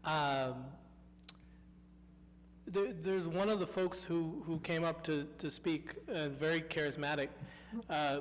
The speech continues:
but recorded a video podcast this week, uh, where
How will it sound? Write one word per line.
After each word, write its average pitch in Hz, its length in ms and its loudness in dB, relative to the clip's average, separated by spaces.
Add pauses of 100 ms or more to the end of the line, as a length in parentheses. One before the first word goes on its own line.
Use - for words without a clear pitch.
but 156 240 2
recorded 196 460 2
a 160 40 2
video 165 340 4
podcast 170 680 2
this 165 240 0
week, 156 320 0 (520)
uh, 147 220 2
where 160 500 2